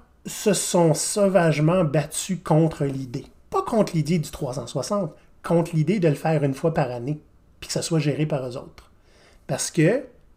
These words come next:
moi, j'avais sept employés, OK ?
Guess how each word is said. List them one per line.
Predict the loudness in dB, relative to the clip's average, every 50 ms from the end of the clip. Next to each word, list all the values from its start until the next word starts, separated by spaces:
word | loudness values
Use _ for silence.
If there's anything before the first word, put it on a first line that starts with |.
| _ _ _ _ _ _ _ _ _ _ _ _ _ 0
moi, | 4 6 8 8
j'avais | 8 8 6 4
sept | 2 2 0 2
employés, | 0 0 0 -2 -2 -2 -2 -4 -4 -6 -14 _ _ -20 -20 _ _ _ -8 -6
OK ? | -2 0